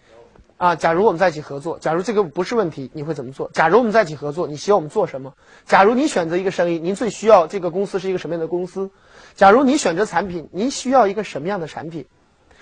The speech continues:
假如您要做生意，需要找一个教育系统来扶持你的话，你希望选择什么样的老师？就问的这些问题。其实我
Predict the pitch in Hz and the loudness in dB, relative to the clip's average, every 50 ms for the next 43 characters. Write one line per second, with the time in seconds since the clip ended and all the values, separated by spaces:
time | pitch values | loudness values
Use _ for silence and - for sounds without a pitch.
0 | - - _ - - 165 175 320 311 277 233 240 285 330 302 269 214 262 240 202 | -20 -20 _ 8 10 10 12 12 10 8 6 4 6 6 6 6 6 4 4 4
1 | - 214 214 214 196 - - 220 226 214 214 - 170 143 156 165 185 180 240 233 | 2 0 0 -2 -2 -4 0 6 6 6 6 6 2 0 0 -2 0 2 4 4
2 | 208 202 196 - 254 185 170 151 160 165 - 170 196 202 - 180 160 135 120 127 | 4 4 0 -2 -4 -4 -2 -4 -4 -6 -4 -6 -8 -6 -6 -6 -6 -8 -8 -6
3 | - 147 127 - _ - - - _ - 190 202 - 240 254 240 180 170 156 175 | -6 -6 -6 -8 _ -20 -20 -14 _ -4 -4 0 4 4 4 4 2 0 -2 -2
4 | 180 - 160 147 170 180 175 156 139 101 85 - - 175 175 180 - _ _ _ | -4 -4 -6 -6 -4 -4 -4 -4 -4 -6 -8 -8 -8 -8 -8 -8 -10 _ _ _
5 | _ _ _ _ _ _ _ _ - 185 180 214 190 190 196 175 220 175 165 156 | _ _ _ _ _ _ _ _ -4 0 0 0 0 0 0 0 -2 -2 0 -2
6 | 160 151 139 123 123 117 127 _ _ _ _ _ - - - - - 339 311 381 | -4 -4 -6 -8 -12 -14 -14 _ _ _ _ _ -20 -20 -14 0 2 8 8 10
7 | 381 254 202 185 | 10 10 8 4